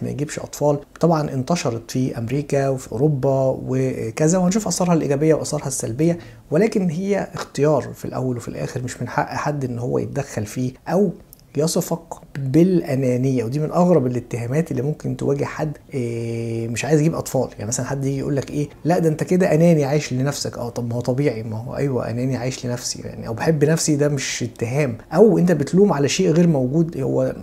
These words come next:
يعني منطقيا شيء غريب جدا. بمعنى إيه؟ يعني لو أنت عندك ولد وتخليت عنه وسبته كده ورحت تعيش حياتك، ممكن يتقال عليك أنت أناني، لأن فيه ولد موجود بالفعل.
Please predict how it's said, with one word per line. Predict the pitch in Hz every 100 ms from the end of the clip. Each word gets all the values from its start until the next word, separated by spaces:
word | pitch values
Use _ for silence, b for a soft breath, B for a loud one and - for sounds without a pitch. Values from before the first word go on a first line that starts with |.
| -
يعني | 143 156
منطقيا | 160 170 - 208 214
شيء | 175 190 160
غريب | 156 165
جدا. | 143 139 - -
بمعنى | 156 160
إيه؟ | 160 165 -
يعني | 135 123 127
لو | 185
أنت | 214 208
عندك | 175 202 170 151
ولد | 165 165 - - - -
وتخليت | 120 - - 120 123 175 175
عنه | 117 165 170 175 -
وسبته | 117 165 - 127
كده | 151 147
ورحت | 127 147 -
تعيش | 139 147
حياتك، | 139 147 156 -
ممكن | 156 175 135 127
يتقال | 123 147 139
عليك | 139 147
أنت | 135 131
أناني، | 139 135 120 110 -
لأن | 113 123 135
فيه | 131 147 160 165 - -
ولد | 127 151 156 131 131 -
موجود | 120 120 135 143 147
بالفعل. | 123 113 - 131